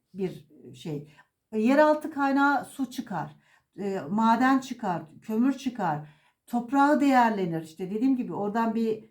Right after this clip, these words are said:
yol geçer, bir şey olur. Yani bu şu an siz bunu çok istediğiniz gibi değil ya hani.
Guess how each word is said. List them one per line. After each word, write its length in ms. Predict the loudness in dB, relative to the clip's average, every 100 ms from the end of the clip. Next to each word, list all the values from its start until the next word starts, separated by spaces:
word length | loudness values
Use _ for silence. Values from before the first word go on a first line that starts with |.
| -6
yol 280 | 4 4 4
geçer, 380 | -2 -2 -2 -2
bir 40 |
şey 220 | -6 -8
olur. 180 | -6 -4
Yani 360 | 0 2 2 0
bu 380 | 0 0 -2 -10 _ _ _ _
şu 220 | -4 4
an 120 | 4
siz 340 | 2 -8 -8
bunu 460 | -6 -2 -2 -4 -10 _ _ _ _ _ _ _ _ _ _ _
çok 420 | -6 -6 -10 -20 _ _ _
istediğiniz 560 | -10 -4 -2 0 0 0
gibi 260 | 0 0 0
değil 340 | 0 0 2
ya 340 | 4 4 0
hani. 380 | -4 -4 -4 -6